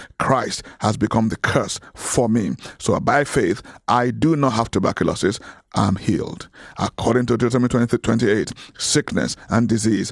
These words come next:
are curses of the law. According to Galatians three thirteen, Christ has been made a curse for me. Therefore, I am healed from tuberculosis. According to Deuteronomy twenty-eight, sickness is the curse of the law.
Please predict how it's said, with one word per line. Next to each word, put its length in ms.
are 140
curses 500
of 120
the 80
law. 240
According 320
to 80
Galatians 360
three 140
thirteen, 460
Christ 420
has 160
been 160
made 200
a 40
curse 300
for 140
me. 160
Therefore, 580
I 160
am 80
healed 500
from 220
tuberculosis. 680
According 460
to 120
Deuteronomy 320
twenty-eight, 640
sickness 480
is 80
the 80
curse 280
of 60
the 80
law. 220